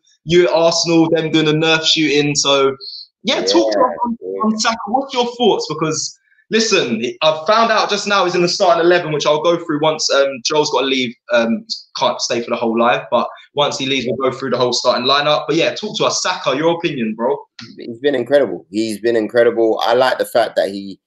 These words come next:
Speaker 2: he, um, he keeps going. You can see that his game is improved, 'cause it wasn't just last year that he was playing. He was playing at the end of the season, the year before last. Do you know what I mean? I remember him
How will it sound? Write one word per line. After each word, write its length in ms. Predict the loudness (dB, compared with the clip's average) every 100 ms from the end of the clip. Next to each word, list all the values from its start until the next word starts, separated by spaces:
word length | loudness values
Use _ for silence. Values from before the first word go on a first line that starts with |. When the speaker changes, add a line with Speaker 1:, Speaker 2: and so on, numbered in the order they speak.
| _ _ -8
Speaker 2:
he, 260 | -2 2
um, 420 | 4 4 4 0 -6 -10
he 140 | -10
keeps 300 | -6 -6 -2
going. 340 | 2 4 2
You 80 | -2
can 160 | -4 -4
see 180 | -2 -2
that 140 | -4
his 160 | -6 -2
game 260 | 2 2 0
is 100 | -2
improved, 480 | -4 -2 -2 -2 -8 _ _ -4
'cause 140 | 0
it 80 | 2
wasn't 240 | 2 0
just 140 | -2 0
last 300 | 2 2 2
year 80 | -2
that 100 | -2
he 60 | -4
was 160 | -8
playing. 240 | -2 0 0
He 80 |
was 160 | -4 -6
playing 260 | -2 0 0
at 220 | -2 -6
the 180 | -2 0
end 220 | 0 -4
of 160 | -6
the 80 | -8
season, 460 | -8 -6 -8 -8 -8
the 100 | -8
year 240 | -4 -4
before 440 | -4 -10 -2 0 0
last. 360 | -2 -6 -14 _ _
Do 60 | -12
you 60 |
know 60 | -8
what 60 | -6
I 40 |
mean? 240 | -4 -4
I 80 | -2
remember 440 | -2 -2 -4 -2 -2
him 180 | -2